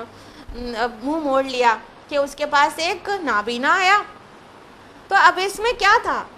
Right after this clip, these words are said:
क्या नबी सल्लल्लाहु अलैहि वसल्लम हज़रत अब्दुल्ला इब्न उम्मे मक्तूम के नाबीना होने की वजह से, अ, मतलब, अ,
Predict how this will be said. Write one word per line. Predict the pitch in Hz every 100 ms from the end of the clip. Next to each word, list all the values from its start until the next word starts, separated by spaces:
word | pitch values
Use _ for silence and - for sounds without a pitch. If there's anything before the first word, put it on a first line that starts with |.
| - - 233
क्या | 254 269 349
नबी | 427 403 415
सल्लल्लाहु | 415 403 349 339 370
अलैहि | 403 359
वसल्लम | 349 359 330 320 339 370 - - - -
हज़रत | 285 285 320 320
अब्दुल्ला | 302 254 302 330
इब्न | 339 330
उम्मे | 339 330 339
मक्तूम | 320 302 - - 349 370 392 392 370 370
के | 370 392 381
नाबीना | 240 302 294 294 277 302 330 370
होने | 415 370 330 330 370 427
की | - 415
वजह | 359 285 269 247 311 359
से, | - 403 381 403 415 392 - - - -
अ, | - 320 339
मतलब, | 339 339 370 392
अ, | 392